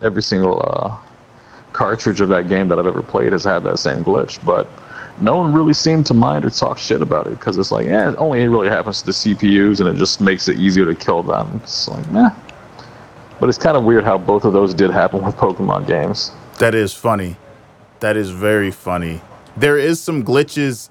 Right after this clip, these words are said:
Speaker 2: Uh, there was a glitch in Killing Floor, apparently, where the map outpost,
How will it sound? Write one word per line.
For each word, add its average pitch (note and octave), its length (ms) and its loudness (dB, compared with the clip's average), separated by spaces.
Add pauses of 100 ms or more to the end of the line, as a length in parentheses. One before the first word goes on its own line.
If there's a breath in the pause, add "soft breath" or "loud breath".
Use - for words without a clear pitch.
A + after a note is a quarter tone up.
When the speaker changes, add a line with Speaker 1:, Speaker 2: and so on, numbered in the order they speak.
Speaker 2:
Uh, B2 280 2
there A#2+ 200 0
was D3 160 -2
a A#2+ 60 0
glitch C3 300 2
in B2+ 120 -4
Killing F3 320 -2
Floor, G#2 320 2
apparently, F#2+ 640 -4 (460 loud breath)
where G#2+ 560 2
the A2 300 0
map B2 480 2 (200)
outpost, C#3+ 680 -2